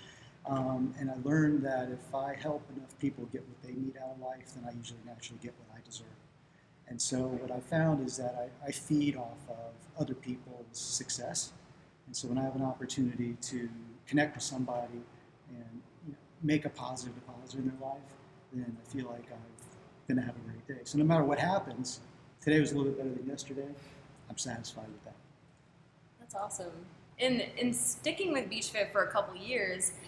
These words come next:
Speaker 2: has it been a challenge to come to class, or is it those kind of things that keep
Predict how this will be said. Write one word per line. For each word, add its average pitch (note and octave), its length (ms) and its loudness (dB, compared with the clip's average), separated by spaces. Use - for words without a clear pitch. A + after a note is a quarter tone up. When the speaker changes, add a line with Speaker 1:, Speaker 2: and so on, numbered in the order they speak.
Speaker 2:
has A3 260 10
it G3+ 240 6
been G#3 400 4
a E3+ 140 2
challenge A3+ 640 4
to C4 100 4
come C4 220 0
to C4+ 60 2
class, C4+ 540 4
or G3 140 4
is G3 160 2
it F3 200 2
those F#3+ 220 2
kind G#3 160 -6
of F#3 80 -2
things F#3+ 220 -4
that E3+ 160 -6
keep - 220 -12